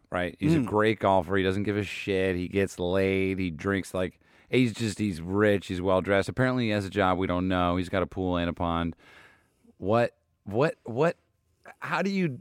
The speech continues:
Speaker 1: how do you deal with the dichotomy between, 'cause I've met Chevy Chase.
Speaker 2: Yeah.
Speaker 1: And he fucked me off.
Speaker 2: Yeah,
Speaker 1: He
Speaker 2: he's
Speaker 1: basically
Speaker 2: not,
Speaker 1: told me to fuck off.
Speaker 2: he's not a nice guy.
Speaker 1: Well, and this was also before, apparently he's been sober now for a year in,
Speaker 2: Yeah,
Speaker 1: in the
Speaker 2: okay.
Speaker 1: current news.
Speaker 2: Yeah.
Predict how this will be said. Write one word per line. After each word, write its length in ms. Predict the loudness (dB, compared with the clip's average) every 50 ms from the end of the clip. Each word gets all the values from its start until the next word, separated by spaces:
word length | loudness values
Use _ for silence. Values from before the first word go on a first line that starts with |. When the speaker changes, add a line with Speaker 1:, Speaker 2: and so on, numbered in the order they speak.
| -8 -6
Speaker 1:
how 160 | -6 -4 -4
do 80 | -4
you 100 | -4 -4
deal 420 | -4 -6 -4 0 2 4 4 6 6
with 160 | 4 4 4
the 100 | 2 0
dichotomy 600 | 2 2 2 2 0 -2 -2 0 0 0 0 0
between, 580 | 0 -2 -4 -4 -4 -4 -2 0 0 0 0 0
'cause 120 | 0 0
I've 120 | 0 2 2
met 180 | 0 0 0
Chevy 220 | 0 -2 -4 -4 -4
Chase. 200 | -6 -4 -2 2
Speaker 2:
Yeah. 240 | 4 4 4 4 0 -6 _ _ _ _ _ _ _ -6
Speaker 1:
And 80 | -4 -2
he 60 | -2
fucked 320 | -2 -2 -4 -4 -4 -2
me 80 | 0 0
off. 340 | 0 0 -2 -4 -8 -20 _ _ _ _ _ _ _ -20 _ _
Speaker 2:
Yeah, 200 | -8 -2 0 0
Speaker 1:
He 60 | 2 2
Speaker 2:
he's 80 | 2 2
Speaker 1:
basically 240 | 4 4 4 4 4
Speaker 2:
not, 40 | 6
Speaker 1:
told 140 | 6 4
me 60 | 4 2
to 60 | 0
fuck 240 | 2 2 2 2 0
off. 240 | -2 -4 -6 -10 -16
Speaker 2:
he's 300 | -14 -10 -10 -10 -8 -6
not 220 | -4 -2 -2 -2 -2
a 60 | -4
nice 260 | -6 -10 -12 -14 -14
guy. 320 | -12 -12 -12 -12 -12 -2 2
Speaker 1:
Well, 120 | 2 4 4
and 160 | 4 4 4
this 140 | 2 2 4
was 200 | 4 4 4 2
also 320 | 2 2 2 4 4 2
before, 320 | 2 2 0 -2 -4 -4 -2
apparently 380 | -2 0 2 2 2 2 0 -2
he's 100 | -2 0
been 120 | -2 0
sober 260 | 2 2 2 4 2
now 160 | 2 0 -2 -6
for 180 | -8 -8 -8
a 60 | -8
year 200 | -8 -8 -10 -12 -14 -20 -20 -20 -20 -20 _ _ _ _ -6 -2
in, 180 | 0 0 0 2
Speaker 2:
Yeah, 60 | 2 2
Speaker 1:
in 40 | 2
the 60 | 2
Speaker 2:
okay. 80 | 2 2
Speaker 1:
current 220 | 2 2 0 0 -4
news. 280 | -6 -8 -10 -12 -8 -6
Speaker 2:
Yeah. 220 | -4 -4 -4 -4